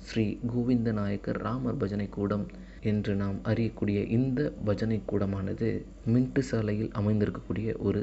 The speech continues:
சிறிய பஜனை கூடமே. இது குறிப்பாக தாத்தா முத்தையப்பன் தெருவில் அமைந்திருக்கக்கூடியது.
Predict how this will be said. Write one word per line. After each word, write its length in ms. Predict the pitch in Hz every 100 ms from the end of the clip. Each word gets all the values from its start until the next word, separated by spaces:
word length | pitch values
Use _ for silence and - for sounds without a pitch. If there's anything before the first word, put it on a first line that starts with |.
| -
சிறிய 480 | - - 123 131 -
பஜனை 300 | 113 101 104
கூடமே. 420 | - 98 95 98 - - - - - - - - - - - - -
இது 240 | 117 110 107 123
குறிப்பாக 580 | - 131 139 - 104 95 98 107 - - - -
தாத்தா 280 | 107 - 101
முத்தையப்பன் 680 | 101 113 135 120 - 104 95
தெருவில் 420 | 107 101 127 123 -
அமைந்திருக்கக்கூடியது. 920 | - 101 98 95 90 - - 95 92